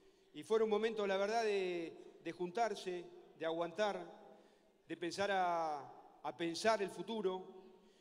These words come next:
Y la verdad que pasado ese, ese verano, durante el mes de marzo,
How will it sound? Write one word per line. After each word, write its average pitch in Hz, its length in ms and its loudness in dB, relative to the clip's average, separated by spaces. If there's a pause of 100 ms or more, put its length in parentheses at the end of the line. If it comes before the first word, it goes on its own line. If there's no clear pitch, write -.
(280)
Y 156 80 -12
la 185 160 0
verdad 226 220 0
que 190 600 2
pasado 220 440 2
ese, 175 760 -2 (1000)
ese 180 240 -2
verano, 214 460 4 (560)
durante 175 300 -6
el 190 60 -2
mes 214 100 2
de 208 100 2
marzo, 220 500 -2